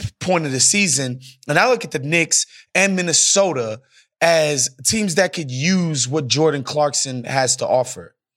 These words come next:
And you could say the same thing about his teammate.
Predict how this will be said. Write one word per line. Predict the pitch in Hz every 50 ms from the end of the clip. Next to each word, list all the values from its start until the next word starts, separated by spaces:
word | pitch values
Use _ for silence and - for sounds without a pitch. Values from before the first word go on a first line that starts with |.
| _ _ _ _ _ _
And | - 247
you | 233 262
could | 233 226 196
say | - - - 196 185
the | 151 151
same | 143 - 165 160 160 139
thing | 147 170 160 147
about | 143 131 135 131 127
his | 117 110
teammate. | - - 156 127 107 - -